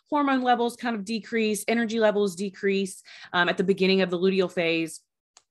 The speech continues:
moving in, or excuse me, at the middle to end of the luteal phase, moving into the menstrual phase.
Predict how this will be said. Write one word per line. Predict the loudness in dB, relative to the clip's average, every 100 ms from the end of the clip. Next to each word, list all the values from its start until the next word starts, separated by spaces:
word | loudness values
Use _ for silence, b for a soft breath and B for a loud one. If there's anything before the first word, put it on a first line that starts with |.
| _ _ -8
moving | -2 2 0 0
in, | -2 0 -2
or |
excuse | -4 -6 -6
me, | -4
at | -2
the | 0 0 0
middle | -2 -2 -4
to | -6 -6
end | -6 -4
of | -4 -4
the | -4
luteal | -4 -4 -4
phase, | -4 -6 -6
moving | -8 -8
into | -8 -6
the | -4
menstrual | -4 -2 -2
phase. | 2 2 2